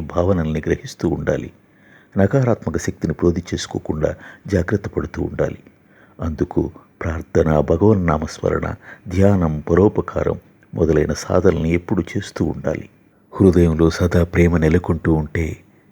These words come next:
ఎక్కువగా ప్రతికూల శక్తి అనేది మన మనసులో పేరుకోదు. మనల్ని మనం ద్వేషించకూడదు, కించపరుచుకోకూడదు. ఇతరులను ప్రేమించాలి. అందరిలో దైవత్వం ఉందని, సృష్టి మొత్తం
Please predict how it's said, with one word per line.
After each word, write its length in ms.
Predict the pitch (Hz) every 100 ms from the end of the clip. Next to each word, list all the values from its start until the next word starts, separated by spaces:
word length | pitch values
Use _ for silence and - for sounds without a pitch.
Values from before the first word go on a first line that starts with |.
| -
ఎక్కువగా 460 | 92 - 87 78
ప్రతికూల 520 | 73 92 - - 101
శక్తి 340 | 85 90 - -
అనేది 260 | - 147
మన 160 | 73 76
మనసులో 460 | 76 92 82 - -
పేరుకోదు. 600 | - 78 - - - - _ _
మనల్ని 340 | 95 104 143 107
మనం 240 | 90 87 82
ద్వేషించకూడదు, 800 | 92 92 95 - - 80 76 80 76
కించపరుచుకోకూడదు. 1000 | - 85 - 95 82 - - - 78 - - _ _ _ _ _
ఇతరులను 480 | 92 - 82 78 76
ప్రేమించాలి. 640 | 90 104 104 - - - - _ _ _ _ -
అందరిలో 400 | 95 85 82 82
దైవత్వం 480 | 78 85 95 - 95
ఉందని, 340 | 78 73 78 82 85 - -
సృష్టి 320 | - - - 98
మొత్తం 360 | 87 - -